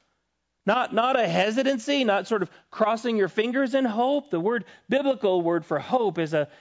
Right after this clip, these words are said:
is a confident assurance that whatever it is, is going to come to fruition. "I write this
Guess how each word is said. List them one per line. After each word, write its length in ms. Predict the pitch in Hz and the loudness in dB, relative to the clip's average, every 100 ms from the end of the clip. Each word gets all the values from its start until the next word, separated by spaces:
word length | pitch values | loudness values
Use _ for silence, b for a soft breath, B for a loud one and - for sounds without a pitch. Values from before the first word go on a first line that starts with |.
| B | B
is 120 | 160 | -4
a 80 | 160 | -2
confident 680 | 151 165 254 277 294 285 254 | -4 -2 0 0 0 0 0
assurance 720 | 175 143 - 202 165 131 131 | -4 -4 0 0 2 -2 -4
that 260 | - 143 - B B - | -2 -2 -4 B B -4
whatever 400 | 143 190 214 226 | 0 2 2 0
it 80 | 196 | 2
is, 280 | 180 165 | 0 0
is 180 | - 147 | -2 -4
going 320 | 151 165 175 165 | -2 -2 -2 -6
to 100 | 156 | -8
come 460 | 175 143 139 143 - | -2 0 0 -4 -8
to 380 | - 135 123 120 b b _ | -4 -2 -2 -4 b b _
fruition. 680 | 156 151 156 143 101 80 - _ _ _ _ - | -4 -2 -2 -4 -8 -12 -18 _ _ _ _ -2
"I 160 | 185 | 0
write 520 | 180 190 240 277 - | 0 0 0 0 -4
this 680 | 151 113 117 139 - - - | -6 -6 -6 -10 -18 -20 -20